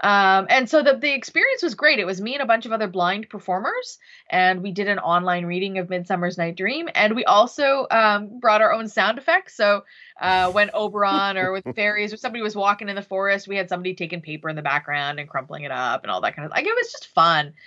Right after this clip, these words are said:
Speaker 1: It was fun to be with community and to be performing at the same time.
Speaker 2: Coming back to Bard on the Beach,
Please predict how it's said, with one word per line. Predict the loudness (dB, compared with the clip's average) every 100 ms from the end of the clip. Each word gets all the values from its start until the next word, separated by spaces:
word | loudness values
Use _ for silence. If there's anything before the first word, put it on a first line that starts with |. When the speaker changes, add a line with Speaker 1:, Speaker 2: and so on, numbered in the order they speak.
| -6
Speaker 1:
It | 0
was | 0
fun | 2 2 2
to |
be | -2
with | -4 -6 -8
community | -12 -10 -8 -8 -4
and | -4 -4
to |
be | -8
performing | -12 -8 -4 -2 -4
at | -8
the | -10
same | -14 -14
time. | -16 -16 -18 -20 -20 _
Speaker 2:
Coming | -2 0 0
back | -2 -4
to | -4
Bard | -2 -2
on | -2
the | -6
Beach, | -6 -8